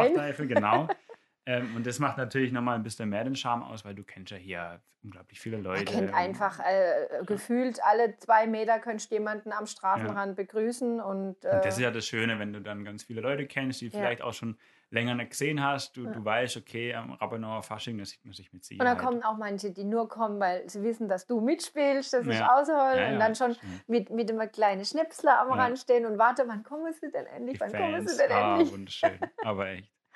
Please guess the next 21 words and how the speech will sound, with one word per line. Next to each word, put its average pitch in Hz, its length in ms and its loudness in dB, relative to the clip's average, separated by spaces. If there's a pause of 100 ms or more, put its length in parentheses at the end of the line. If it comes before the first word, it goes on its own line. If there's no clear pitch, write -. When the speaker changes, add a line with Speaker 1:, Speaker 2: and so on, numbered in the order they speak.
(580)
Speaker 2:
Ja. 135 240 4
Speaker 1:
Ähm, 143 240 -6 (480)
jetzt 135 200 -8
lass 170 160 0
uns 170 100 -2
mal 170 140 2
ein 160 80 -2
bisschen 160 240 -6
über 143 140 -2
die 123 100 -6
Folgen 135 380 0
sprechen. 170 600 -8 (280)
Ähm, 113 720 -4 (100)
was 110 220 -8
war 160 120 2
denn 165 160 -4
so - 120 -6
Speaker 2:
Also 220 220 6
die 214 360 0 (160)
Podcast-Folgen, 180 800 -4
meinst 165 360 -14